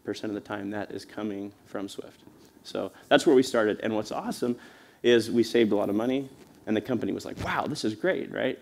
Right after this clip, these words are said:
Let's do this with everything." And so that's where OpenStack kind of, like, came, started opening things up, right? And honestly, I, I think, uh, this was part of the, a piece of the part of the strategy where our C E O says, "Hey, let's go to Linux," because we saw such a big,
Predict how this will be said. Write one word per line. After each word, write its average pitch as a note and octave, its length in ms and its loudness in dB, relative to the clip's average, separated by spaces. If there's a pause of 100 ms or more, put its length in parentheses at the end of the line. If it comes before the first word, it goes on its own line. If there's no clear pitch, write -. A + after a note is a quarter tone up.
(160)
Let's - 140 -4
do E3+ 100 6
this D3+ 160 6
with A#2+ 140 2
everything." D3 500 0 (160)
And G#2+ 140 -2
so A2 160 0
that's C3 300 2
where A2+ 280 4
OpenStack G#2 500 -2
kind G2+ 140 -6
of, G2 60 -4
like, G2+ 240 -6
came, G2 440 -2 (380)
started G#2 320 -2
opening G2 340 -4
things F#2 280 -8
up, G2 200 -10 (120)
right? G2 160 -16 (560)
And A2 100 -2
honestly, B2+ 380 4
I, A2 100 6 (100)
I G#2+ 100 0
think, A2 320 -4
uh, G#2 140 0
this A#2 160 0
was G#2+ 140 0
part G#2+ 260 2
of G2 180 0
the, F#2+ 240 2 (600)
a G#3+ 60 0
piece - 360 0
of G#2 100 4
the G#2 80 2
part G#2 180 0
of G#2 40 2
the G2+ 60 -2
strategy G2+ 340 -2
where G2 420 -2
our F#2+ 440 -6
C G#2+ 300 0
E G#2 40 0
O G2 100 -2
says, F#2 240 -6
"Hey, G#2 120 -2
let's G#2 200 -4
go G#2 100 -4
to G2 60 -4
Linux," G2 400 -6
because G2 260 -6
we G2 100 -4
saw F#2+ 180 -10
such - 240 -14
a - 60 -8
big, - 320 -12